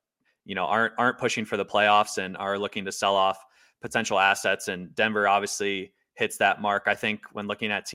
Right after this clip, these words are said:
teams, you know, we can think of, like, the Bears. Maybe they, maybe with Deontay Foreman playing well, maybe they, like, trade him to a contender. Uh, so kinda look at te-, my, my thought process is look at teams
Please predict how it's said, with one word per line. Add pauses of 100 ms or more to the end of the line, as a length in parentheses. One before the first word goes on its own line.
teams,
you
know,
we
can
think
of,
like,
the
Bears. (220)
Maybe
they,
maybe
with
Deontay
Foreman
playing
well,
maybe
they,
like, (200)
trade
him
to
a
contender. (300)
Uh,
so
kinda
look
at
te-,
my,
my
thought
process
is
look
at
teams